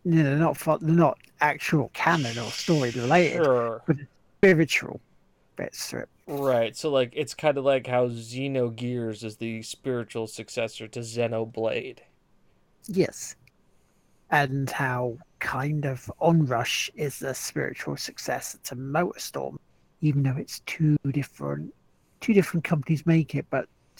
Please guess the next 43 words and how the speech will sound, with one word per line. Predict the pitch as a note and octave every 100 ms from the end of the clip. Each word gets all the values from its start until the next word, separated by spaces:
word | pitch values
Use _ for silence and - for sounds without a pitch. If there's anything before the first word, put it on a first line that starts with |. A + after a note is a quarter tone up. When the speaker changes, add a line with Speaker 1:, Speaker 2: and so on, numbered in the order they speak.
| -
Speaker 1:
there's | D3 C#3
some | D3+ C#3
people | - D#3+ C#3 - _ -
crossed | - -
over | C#3+ E3 B2+ - _
from | - B2 C3
them. | F3+
Speaker 2:
You |
know, | D3+ C#3+ - _ _ _ _ _ _ G#3 G#3 - -
back | C#3+ C#3+
in | D3
the | C3+
day | B2 B2+ C3
when | B2+ B2
they | B2
just | A#2 A#2+ A2+
wouldn't, | A#2+ A#2+ B2 A#2+ -
you | D3
know, | A#2 A2 - _ _ _ _ _
when | - C#3+ D3
the | C#3+
entire | D3+ C3 D3 C#3
third | C#3 - C3+ A#2+
disc | B2+ B2 -
of | B2
a | A#2
game | A2 A#2 A#2 A2+ G#2+ - -
just | B2 - - - A#2
wasn't | A#2+ A#2 A#2 A#2 _ _ -
good | A#2+ A#2 A2 -
because | B2+ A#2 A#2 G#2+
they | A2+
just | A2 A2 A2+
ran | A2 A2
out | A2
of | A2+ A2+
money | B2+ B2+ B2
and | A#2 A2
they | A#2
just | A2+ -
released | A2 A#2 A2 A#2
it | A2
anyways. | A2+ A2+ A#2 - B2+ -